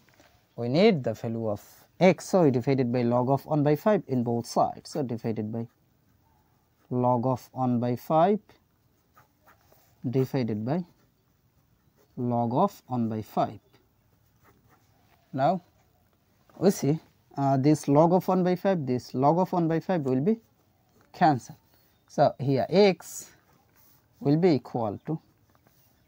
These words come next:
here we can apply this formula, log A divided by log B is equal to log A base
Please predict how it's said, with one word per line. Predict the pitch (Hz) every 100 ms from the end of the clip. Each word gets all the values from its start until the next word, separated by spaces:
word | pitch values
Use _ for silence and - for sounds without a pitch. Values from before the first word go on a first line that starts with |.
| _ _ _
here | 208 208 123
we |
can | - 131
apply | 113 - 214
this | 139 117
formula, | - 165 107 104 156 _ _ _ _ _ _ _ _ -
log | 123 120 117 107 - -
A | 135 147 220 233 - _ _ -
divided | 127 123 131 120 113 123
by | 107 110 _ _ _ _ _ _ _ _ _ _ _ -
log | 123 123 120 117 135
B | 220 170 185 _ _ _ _ _ _ _ _ _ _ _ _ _ _ _ -
is | 135 196 214 -
equal | 127 - 127 113 107 107
to | 151 180 _ _ _ _ _ _ _ _ _ _ _ _ _ _ _ _ _ _ -
log | 123 123 117 117 - -
A | 135 165 240 233 _ _ _ _ _ _ _ _ _ 117
base | 120 160 123 -